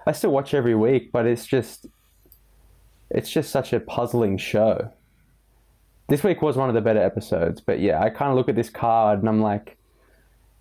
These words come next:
okay, um, yeah, I just, I do, I really just don't know what to say about this whole thing. Um, it just feels like the main event is a way for Bron Breakker to get a big win on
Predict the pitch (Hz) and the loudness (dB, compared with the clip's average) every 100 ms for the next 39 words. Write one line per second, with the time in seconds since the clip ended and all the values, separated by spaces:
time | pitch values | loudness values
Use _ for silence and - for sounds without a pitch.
0 | - 123 120 123 120 143 160 - _ _ | -4 -2 0 0 2 2 -2 -12 _ _
1 | _ _ _ 123 120 117 113 110 107 104 | _ _ _ -2 0 2 0 0 0 -2
2 | - _ _ _ _ _ _ 120 117 127 | -10 _ _ _ _ _ _ 0 2 4
3 | 104 - 135 151 131 143 180 147 151 208 | 2 0 0 2 2 2 2 2 4 4
4 | 170 127 - 110 101 101 - 101 110 113 | 4 0 0 2 2 0 -4 -2 2 2
5 | 98 101 - 104 - 101 98 - 104 90 | 4 2 0 -4 0 0 0 -2 -2 -4
6 | - _ _ - - - - - - - | -8 _ _ -20 -16 -14 -14 -16 -6 -2
7 | 117 104 95 - _ _ _ - 127 123 | 0 0 -4 -10 _ _ _ -4 -2 -2
8 | - 135 123 120 117 120 117 117 113 110 | 0 2 2 2 0 0 2 2 2 2
9 | 113 - 107 107 107 110 110 107 95 - | 2 2 2 2 2 0 0 0 0 -4
10 | _ _ - 117 107 104 104 110 120 101 | _ _ -2 0 0 2 2 2 0 2
11 | 95 90 - _ _ _ _ _ _ - | 2 0 -8 _ _ _ _ _ _ -6
12 | - 107 107 117 104 101 110 127 113 104 | -2 0 2 2 2 2 2 2 2 2
13 | 101 | 2